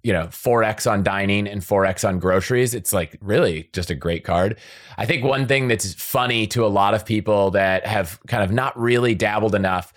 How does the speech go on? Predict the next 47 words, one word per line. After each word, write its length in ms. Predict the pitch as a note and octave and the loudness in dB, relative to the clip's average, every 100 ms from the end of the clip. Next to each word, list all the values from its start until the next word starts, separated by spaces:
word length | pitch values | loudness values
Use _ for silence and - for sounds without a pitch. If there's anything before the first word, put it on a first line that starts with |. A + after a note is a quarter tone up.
| - - - | -20 -20 -10
they 140 | C3 C3 | -2 0
look 160 | C3 | 2
at 60 | A#2 | 0
Amex 320 | A2+ A#2 - | 0 -2 -2
and 60 | A#2+ | 2
they're 100 | G#2+ | 2
like, 120 | - | 2
"Well, 80 | A#2 | 0
what 100 | D3 | 2
about 180 | D#3+ | 0
the 60 | - | -4
Platinum? 540 | - A#2 C#3 - D2 | -4 -2 -2 -4 -8
Platinum 400 | C#2 D3 E3 A#2+ | -4 -2 -2 -4
sounds 320 | G#2 A2 G2 F2 | -2 0 0 0
so 220 | - A#2+ | 0 2
much 240 | A#2+ - | 2 0
better 260 | G2 C#3+ G2+ | 0 2 2
than 240 | D#2+ C2+ | -2 -6
Gold," 480 | A#1 F#2 D3+ - - | -2 2 2 0 -6
right? 140 | F#2 G2 | 0 2
Like, 160 | G2 | 2
that's 280 | B2+ D#3 - | 0 -4 -2
their 160 | G#2 F2 | -2 -2
premium 440 | - D#3+ D#3 G2 | 0 0 2 0
card. 160 | G2 F2+ | 2 0
And 100 | F#2+ | 0
obviously 300 | B2 G#2 G2+ | 0 0 0
the 60 | |
Black 320 | A#2 C#3+ E3 | 0 0 -2
card, 260 | A#2+ A2 F2 | 0 0 2
even 220 | C3 A#2+ | 0 2
better, 320 | D#3+ A#2+ F#2+ | 2 2 2
but, 260 | E2+ F#2 - | 2 0 0
you 100 | C3 | -2
know, 140 | F#2 | -2
none 300 | F2+ G2 A2 | -2 -2 0
of 80 | G#2+ | 2
us 160 | G2+ G#2 | 2 0
are 140 | E2+ | -2
probably 380 | - G#2+ F#2+ F2+ | -2 0 2 2
eligible 400 | G#2 G#2+ G2 F#2 | 2 2 2 -2
for 100 | F#2 | 0
that. 280 | A#2+ A#2 - - - - - - | 0 0 -6 -14 -20 -20 -12 -8
The 60 | |
funny 260 | C3 D#3+ E4+ | -2 0 0
thing 280 | - C#3 A#2+ | 2 2 2
is, 360 | A2 G#2+ F#2+ | 2 2 0